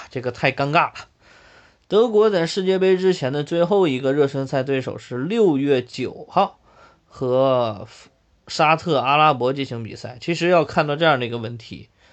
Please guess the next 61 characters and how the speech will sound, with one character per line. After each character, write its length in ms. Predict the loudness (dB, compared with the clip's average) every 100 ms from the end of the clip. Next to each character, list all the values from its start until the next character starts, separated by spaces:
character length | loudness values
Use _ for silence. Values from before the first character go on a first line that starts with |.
| _ _ _
啊， 140 | -6 0
这 180 | 2 4
些 180 | 2
球 300 | 2 0 0
队 240 | 2 2 0
越 260 | -2 0 0
接 260 | 2 2
近 260 | 2 0 0
于 180 | -2 -4
世 340 | -4 -4 0
界 160 | 2 2
杯 200 | 2 0
比 160 | -2
赛， 380 | -2 -2 -2 -10 _ _ _ _ _ _ -6
啊， 300 | -4 -4 -8 _
越 200 | 0 0
接 200 | 2 0
近 200 | 2 0
于 340 | 0 0 -2 -2 _ _ _
后 240 | -2 2 4
面 160 | 4
的 80 | 2
小 200 | -2 -4
组， 140 | -6
比 120 | -8 -4
如 80 |
说 120 | -2 -2
E 180 | -2
组、 100 | -4 -4
F 240 | -2 -2
组， 140 | -4
甚 220 | -6 -6 -4
至 100 | -2
H 340 | -2 -4 -6
组、 140 | -6
G 220 | -4 -4 -4
组 160 | -6
的 160 | -8 -10
球 240 | -6 -2
队， 260 | 0 0 -2 _ _ _ _ _ _
越 120 | -4
接 200 | -2 -2
近 160 | -2 0
于 100 | 0
后 200 | 2 2
面 140 | 4 2
的 80 | 0
球 200 | -2 -4
队， 200 | -4 -2
热 120 | -2
身 220 | 0 0
赛 200 | 2 2
的 80 | 0
时 200 | -4 -2
间 220 | -2 -2
排 180 | -2 0
得 80 | 0
比 160 | -4
较 160 | -4 -4
靠 320 | -2 -2 -2
后， 380 | 2 2 2